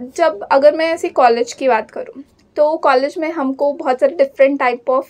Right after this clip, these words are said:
peoples मिलते हैं। तो बहुत सारे students को ये ऐसा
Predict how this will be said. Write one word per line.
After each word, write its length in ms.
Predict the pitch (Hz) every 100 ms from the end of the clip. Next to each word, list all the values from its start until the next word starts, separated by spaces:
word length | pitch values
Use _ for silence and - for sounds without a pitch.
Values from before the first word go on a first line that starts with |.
| _ 269
peoples 360 | 262 262 269
मिलते 240 | 254 226 262
हैं। 200 | 262 220 _ _ - - _ -
तो 180 | 381 403 - - 240 208 _ _ _ _
बहुत 200 | 285 359
सारे 200 | 440 494
students 420 | 494 339 339 349
को 140 | - 370
ये 180 | 349
ऐसा 600 | 349 359 - - 349 339